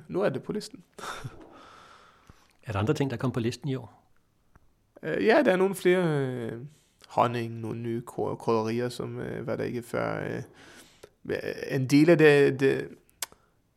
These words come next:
Speaker 1: jeg satte ikke på listen alt, som kan komme på listen. Jeg har ikke tid til at undersøge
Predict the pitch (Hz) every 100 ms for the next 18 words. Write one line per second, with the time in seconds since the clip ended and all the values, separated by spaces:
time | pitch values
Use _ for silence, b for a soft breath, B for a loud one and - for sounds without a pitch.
0 | _ - 143 - - 170 170 170 180 147
1 | 143 - 156 139 143 143 139 143 135 147
2 | 143 117 113 110 113 - 131 _ _ _
3 | 127 123 139 135 147 135 - 135 113 139
4 | 135 139 127 127